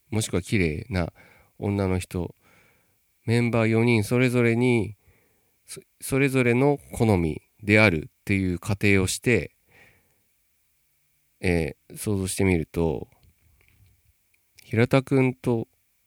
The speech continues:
付き合った場合、家の中で映画見たりとか、音楽聴いたりとか、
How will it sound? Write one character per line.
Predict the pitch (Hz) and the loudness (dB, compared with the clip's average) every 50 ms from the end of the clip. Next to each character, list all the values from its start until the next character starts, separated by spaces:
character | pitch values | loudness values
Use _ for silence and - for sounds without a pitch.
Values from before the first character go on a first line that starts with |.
| _ _ _ _ _ _ _ _ | _ _ _ _ _ _ _ _
付 | - - - - | -20 -16 -8 -4
き | 107 98 | -2 -2
合 | |
っ | 92 | -2
た | - - - 67 | -4 -8 -10 -10
場 | - 67 - | -10 -10 -12
合、 | - - - _ _ _ _ _ _ _ _ _ _ _ _ _ _ _ _ _ _ _ _ _ _ _ _ _ _ _ _ _ _ _ _ _ - | -12 -14 -18 _ _ _ _ _ _ _ _ _ _ _ _ _ _ _ _ _ _ _ _ _ _ _ _ _ _ _ _ _ _ _ _ _ -8
家 | - 139 170 196 196 | -2 2 4 4 6
の | 196 | 6
中 | 196 196 196 185 170 151 | 4 4 4 4 2 2
で | 127 135 139 131 127 - - - _ _ _ _ - | 2 2 2 2 0 -2 -6 -10 _ _ _ _ -4
映 | - 123 123 123 | 0 0 2 2
画 | 127 123 | 2 2
見 | 127 131 127 | 2 0 2
た | - 127 120 | 2 2 2
り | 113 - | 2 0
と | - 110 | -2 -6
か、 | - - 117 104 92 90 92 - _ _ _ _ _ _ _ _ _ _ _ _ _ _ _ _ _ _ _ | -2 0 0 0 0 0 -4 -8 _ _ _ _ _ _ _ _ _ _ _ _ _ _ _ _ _ _ _
音 | - 127 131 | -2 0 2
楽 | 123 104 87 - | 2 2 0 0
聴 | - - | -4 -6
い | 92 87 | -4 -2
た | - 90 | 0 0
り | 87 85 | -2 -2
と | - 80 73 | -2 -6 -10
か、 | - - 76 76 73 - - | -8 -8 -10 -10 -10 -14 -18